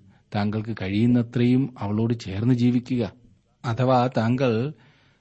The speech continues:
വിവാഹം കഴിയാത്ത വ്യക്തിയാകുന്നുവെങ്കിൽ ഇപ്പോൾ ഈ വലിയ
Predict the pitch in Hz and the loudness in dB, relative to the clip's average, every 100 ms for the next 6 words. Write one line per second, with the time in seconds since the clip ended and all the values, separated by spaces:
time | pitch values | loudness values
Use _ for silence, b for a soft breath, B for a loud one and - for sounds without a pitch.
0 | b b 110 110 120 120 135 117 107 123 | b b -2 2 2 2 -2 -4 -2 -2
1 | 127 131 107 - 127 110 123 127 110 98 | -2 -6 -8 -6 -4 -4 -4 -4 -4 -4
2 | 95 87 120 b b b b 107 - 120 | -4 -6 -10 b b b b -6 0 0
3 | 135 160 b b b 143 139 120 127 170 | 0 -4 b b b 0 2 4 2 2
4 | 175 | -2